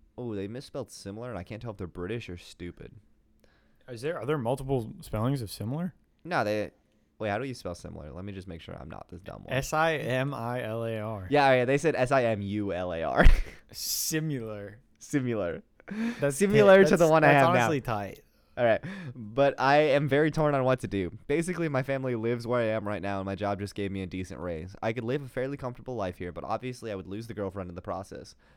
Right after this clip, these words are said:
Speaker 1: But if I go, I won't be paid as much for a couple of years, but I would be splitting the cost, and I would have her.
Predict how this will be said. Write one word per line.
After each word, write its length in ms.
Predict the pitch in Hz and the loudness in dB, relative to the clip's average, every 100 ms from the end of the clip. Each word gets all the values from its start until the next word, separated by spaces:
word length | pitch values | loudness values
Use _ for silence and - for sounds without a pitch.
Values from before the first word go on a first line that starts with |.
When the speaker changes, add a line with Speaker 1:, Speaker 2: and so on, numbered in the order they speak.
| _ | _
Speaker 1:
But 140 | 123 117 | -6 -4
if 60 | |
I 100 | 113 | -4
go, 420 | 101 151 147 110 - | -4 -2 -2 -4 -6
I 60 | 104 | -8
won't 180 | 107 127 | -8 -10
be 100 | 139 | -10
paid 200 | 135 117 | -8 -8
as 100 | 98 | -10
much 160 | 92 - | -12 -12
for 100 | 92 | -16
a 40 | |
couple 200 | 98 87 | -14 -14
of 60 | 85 | -14
years, 220 | 87 92 | -14 -14
but 120 | 98 | -12
I 80 | 98 | -10
would 140 | 95 95 | -10 -12
be 100 | 98 | -16
splitting 340 | - 120 127 | -14 -14 -12
the 60 | 120 | -10
cost, 420 | 104 92 90 - | -6 -6 -6 -12
and 80 | 90 | -18
I 100 | 82 | -16
would 160 | 87 92 | -14 -12
have 280 | 92 87 90 | -12 -12 -10
her. 300 | 92 76 | -10 -12